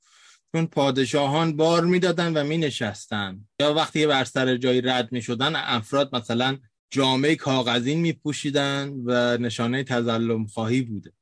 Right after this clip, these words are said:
ولی چرا این به شکار رفتن مورد توجه قرار گرفته؟ حتی تو شاهنامه هم هست، تو داستان بهرام،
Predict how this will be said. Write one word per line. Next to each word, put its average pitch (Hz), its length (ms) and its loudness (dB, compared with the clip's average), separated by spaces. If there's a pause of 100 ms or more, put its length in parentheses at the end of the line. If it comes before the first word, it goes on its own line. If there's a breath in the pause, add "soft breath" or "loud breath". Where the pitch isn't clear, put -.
ولی 190 200 0
چرا 254 560 0 (240)
این 180 220 0
به 170 120 0
شکار 131 520 0
رفتن 135 640 -2 (220)
مورد 127 480 -2
توجه 113 580 -2
قرار 107 440 -4
گرفته؟ 95 600 -14 (180)
حتی 156 280 -2
تو 190 100 -2
شاهنامه 135 560 0
هم 151 120 0
هست، 131 340 -4
تو 123 120 -6
داستان 110 540 -4
بهرام، 113 540 -4